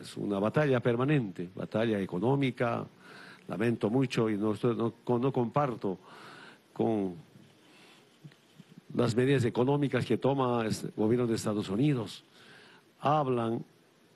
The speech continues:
repiten de solidaridad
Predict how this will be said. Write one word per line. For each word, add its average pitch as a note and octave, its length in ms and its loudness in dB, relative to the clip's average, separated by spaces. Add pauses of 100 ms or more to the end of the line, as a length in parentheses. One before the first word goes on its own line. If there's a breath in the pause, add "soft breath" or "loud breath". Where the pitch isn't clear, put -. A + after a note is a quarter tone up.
(140)
repiten A#2+ 680 2 (360 loud breath)
de A2 120 2
solidaridad A#2 840 4